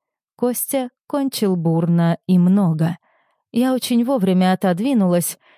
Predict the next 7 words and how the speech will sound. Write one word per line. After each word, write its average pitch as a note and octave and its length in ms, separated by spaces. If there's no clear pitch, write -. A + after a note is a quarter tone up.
иначе C4+ 600
он G#3 180
обкончал F3+ 680
бы E3+ 140
мне F3 200
всё F3 260
лицо. E3+ 520